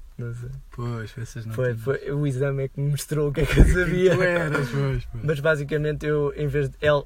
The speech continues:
Speaker 1: E U, eu no e-mail escrevi L E O. é com o chapéuzinho.
Speaker 2: Ci-, chapéu.
Speaker 1: Chapéu.
Speaker 2: Circunflexo,
Speaker 1: Ci-,
Speaker 2: é, sim.
Speaker 1: circunflexo.
Speaker 2: Traço O.
Speaker 1: Even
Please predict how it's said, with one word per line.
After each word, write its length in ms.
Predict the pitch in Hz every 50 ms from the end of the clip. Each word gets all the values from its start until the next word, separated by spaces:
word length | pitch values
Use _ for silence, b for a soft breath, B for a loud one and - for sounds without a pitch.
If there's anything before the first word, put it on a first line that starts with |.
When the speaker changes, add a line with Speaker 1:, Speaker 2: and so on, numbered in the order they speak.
| -
Speaker 1:
E 160 | - 143 131 - -
U, 220 | 165 160 160 160 - - - - - - - - -
eu 100 | 147 147
no 180 | 147 147 147
e-mail 360 | 147 143 143 147 143 139 143
escrevi 580 | 135 - - - 147 143 131 127 139 135 135 - - -
L 240 | 143 143 143 139
E 40 | 135
O. 20 | - - - - - -
é 180 | 196 202 196
com 340 | 160 - 170 165 170 170 165
o 60 | 147 131 123
chapéuzinho. 840 | 160 - 180 180 175 147 170 170 160 165 160 147 165 180 190 208 214 -
Speaker 2:
Ci-, 40 | 196 - 233 220
chapéu. 560 | 147 135 120 - 254 262 - 269 269 - 175 -
Speaker 1:
Chapéu. 440 | - - - 165 160 143 165 175 185 -
Speaker 2:
Circunflexo, 720 | - 135 131 - 131 127 120 135 127 120 117 - - 117
Speaker 1:
Ci-, 60 | 107
Speaker 2:
é, 40 | 107 107
sim. 100 | - -
Speaker 1:
circunflexo. 720 | - - 135 127 143 135 131 131 147 147 156 - - - B B B B B B B B -
Speaker 2:
Traço 340 | - 139 143 143 139 - 123
O. 180 | 117 113 113 113 - -
Speaker 1:
Even 480 | 175 170 160 139 - 127 185 180 165